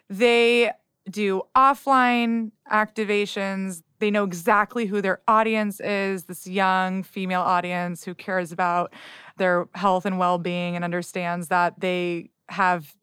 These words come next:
resources all around them to make their lives better.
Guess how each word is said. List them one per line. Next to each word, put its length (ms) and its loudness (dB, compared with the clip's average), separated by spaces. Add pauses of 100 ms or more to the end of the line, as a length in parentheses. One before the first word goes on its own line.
(260)
resources 720 -4
all 220 0
around 300 -2
them 240 -6
to 380 -12
make 180 -10
their 100 -10
lives 260 -12
better. 520 2